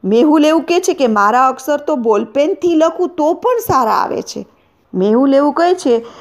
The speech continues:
કે, "જો હું બોલપેનથી લખું ને તો પણ મારા અક્ષર સારા આવે છે." એટલે ઈ મેહુલ એવું કહે છે કે, "હું ગમે એનાથી લખું ને તો પણ મારા અક્ષર સારા જ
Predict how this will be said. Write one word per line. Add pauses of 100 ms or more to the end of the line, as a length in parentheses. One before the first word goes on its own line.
(140)
કે,
"જો
હું (420)
બોલપેનથી
લખું
ને (560)
તો
પણ
મારા
અક્ષર
સારા
આવે
છે."
એટલે
ઈ
મેહુલ
એવું
કહે
છે
કે,
"હું
ગમે
એનાથી
લખું
ને
તો
પણ
મારા
અક્ષર
સારા
જ